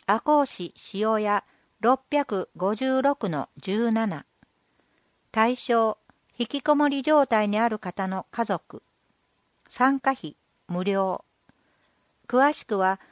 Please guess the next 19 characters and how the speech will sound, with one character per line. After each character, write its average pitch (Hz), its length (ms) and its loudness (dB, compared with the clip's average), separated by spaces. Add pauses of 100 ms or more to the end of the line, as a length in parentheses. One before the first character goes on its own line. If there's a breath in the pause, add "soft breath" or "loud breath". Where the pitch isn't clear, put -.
(240 soft breath)
社 208 200 -2
会 277 240 4
福 285 200 -6
祉 269 200 -8
協 269 240 2
議 269 140 -2
会 220 220 2
ま 226 140 2
で 185 200 -4 (100)
お 147 100 -8
問 185 200 -2
い 190 60 0
合 190 60 2
わ 196 120 2
せ 190 140 -4
く 185 100 -4
だ 185 140 0
さ 190 200 0
い。 156 160 -6